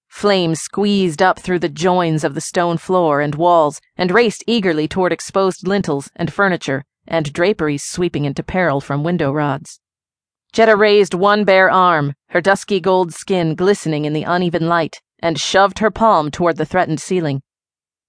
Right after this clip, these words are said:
Smoke parted in front of it. The fire that had been crawling into the irreplaceable Forney carvings recoiled. Step, turn, step, caught up in the ancient, soaring power of the dance.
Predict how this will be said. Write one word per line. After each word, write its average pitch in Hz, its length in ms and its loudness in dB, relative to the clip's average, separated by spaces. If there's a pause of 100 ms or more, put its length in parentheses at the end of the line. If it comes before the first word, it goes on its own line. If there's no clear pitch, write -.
(120)
Smoke 208 440 0
parted 196 340 2
in 151 120 0
front 175 220 -2
of 151 80 -6
it. 139 200 -6 (480)
The 165 100 0
fire 160 480 2
that 147 140 -2
had 165 100 -2
been 160 160 -2
crawling 185 480 2
into 139 180 -2
the 151 160 -2
irreplaceable 220 680 -2
Forney 185 400 -2
carvings 156 640 -2
recoiled. 147 640 -2 (720)
Step, - 540 -4 (280)
turn, 156 540 0
step, - 340 -2 (300)
caught 226 240 4
up 196 160 2
in 175 60 0
the 180 180 -2
ancient, 196 420 -2
soaring 208 580 0
power 180 680 2
of 156 180 0
the 170 80 -2
dance. 147 640 -6